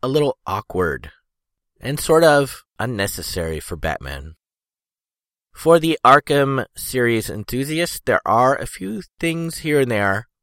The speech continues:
I guess Easter egg-ish, that you can find, you know, that make reference to previous games. I think I've found about three of them so far. They are fairly obvious if you've played the previous games. They're not really hidden at all.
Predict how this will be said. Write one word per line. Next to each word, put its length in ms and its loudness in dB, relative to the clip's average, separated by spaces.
I 60 -4
guess 320 2
Easter 340 -4
egg-ish, 760 -4
that 100 -8
you 100 -4
can 120 -2
find, 680 2
you 100 -12
know, 100 -2
that 160 -2
make 360 -6
reference 520 -2
to 200 -8
previous 480 -6
games. 640 -8
I 20 -20
think 140 -2
I've 100 6
found 280 2
about 260 0
three 320 -2
of 100 0
them 240 -4
so 260 -2
far. 500 -4
They 80 -4
are 140 4
fairly 380 2
obvious 440 2
if 160 -10
you've 200 -8
played 280 -2
the 60 -12
previous 380 -4
games. 360 -2
They're 140 -4
not 180 -2
really 240 -4
hidden 300 -2
at 100 0
all. 360 2